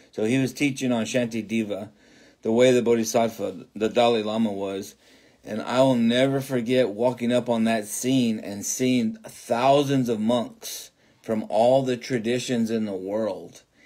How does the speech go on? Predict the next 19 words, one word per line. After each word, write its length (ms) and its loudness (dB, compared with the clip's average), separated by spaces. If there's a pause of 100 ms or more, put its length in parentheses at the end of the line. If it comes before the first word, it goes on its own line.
(460)
And 200 -2
it 140 2
looked 320 0
like 400 0
flowers 1040 -2
of 160 -6
every 300 0
kind 240 -2
of 100 -4
flower 460 -4
you 180 0
can 140 -4
imagine, 580 -4
because 320 -2
their 160 0
robes 400 0
were 140 -8
different 400 -6
colored. 500 -4